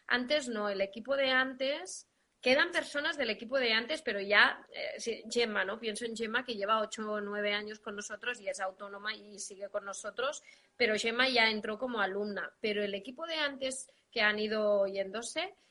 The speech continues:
eran personas que no habían sido alumnas, con lo cual no me admiraban e incluso juzgaban, ¿no? De,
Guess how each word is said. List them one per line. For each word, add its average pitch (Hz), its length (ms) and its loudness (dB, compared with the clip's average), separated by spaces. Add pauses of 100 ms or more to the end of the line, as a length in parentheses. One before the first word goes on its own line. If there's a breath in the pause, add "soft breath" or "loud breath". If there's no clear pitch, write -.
(120)
eran 226 240 6
personas 240 500 0
que 220 140 0
no 208 120 0
habían 247 320 2
sido 233 240 -2
alumnas, 220 400 -4
con 214 140 -6
lo 196 100 -2
cual 202 200 -4
no 269 100 -8
me 269 120 -6
admiraban 220 520 -2
e 240 40 -8
incluso 240 420 -8
juzgaban, 226 680 -2
¿no? 233 100 -6
De, 254 180 -6